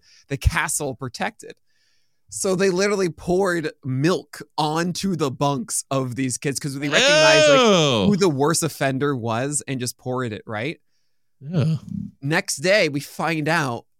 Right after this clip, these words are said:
Speaker 1: that the, <sighs> the director of the upper school that was with us knew something was going on, so then <laughs> was in the room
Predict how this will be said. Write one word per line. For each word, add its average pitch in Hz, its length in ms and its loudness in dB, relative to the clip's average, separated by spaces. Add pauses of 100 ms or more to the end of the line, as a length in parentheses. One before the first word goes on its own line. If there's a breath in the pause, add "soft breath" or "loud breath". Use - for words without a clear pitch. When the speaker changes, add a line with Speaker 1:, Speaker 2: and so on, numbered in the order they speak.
(100)
Speaker 1:
that 139 280 -6
the, 131 360 -4 (260)
<sighs> - 760 -18
the 151 120 -2
director 160 600 -2
of 147 100 -2
the 127 100 -2
upper 113 200 -8
school 113 400 -6
that 110 140 -8
was 117 180 -10
with 139 220 -6
us 117 300 -6
knew 139 300 -6
something 214 340 -2
was 165 160 -4
going 151 300 -2
on, 165 340 -6 (340 soft breath)
so - 240 -2
then 170 300 0
<laughs> - 20 -
was - 200 -2
in 208 340 0
the 214 140 2
room 151 680 -6